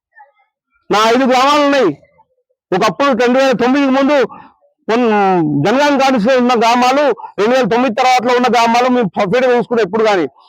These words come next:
మా ఊర్లో సర్పంచ్గా కేవలం ఐదు నెలలు, అంటే ఓటకు వచ్చి ఐదు నెలల తర్వాత వచ్చిన ఆ సర్పంచ్గా, ఐదు నెలలు సర్పంచ్,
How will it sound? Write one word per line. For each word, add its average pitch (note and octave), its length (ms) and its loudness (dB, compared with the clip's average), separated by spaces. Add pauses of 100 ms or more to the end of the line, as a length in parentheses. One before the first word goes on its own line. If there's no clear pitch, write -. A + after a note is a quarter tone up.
(220)
మా A#3+ 280 2
ఊర్లో C4+ 380 0 (2000)
సర్పంచ్గా C4+ 680 0 (220)
కేవలం C#4 960 0
ఐదు C4+ 100 2
నెలలు, C4+ 400 0 (400)
అంటే A3 180 0
ఓటకు B3+ 320 0
వచ్చి B3+ 300 0
ఐదు C4 100 0
నెలల C4 200 0
తర్వాత B3+ 300 2
వచ్చిన B3 280 -2
ఆ A#3 80 2
సర్పంచ్గా, A#3 540 0
ఐదు A#3+ 200 0
నెలలు B3+ 240 0
సర్పంచ్, A3+ 440 -2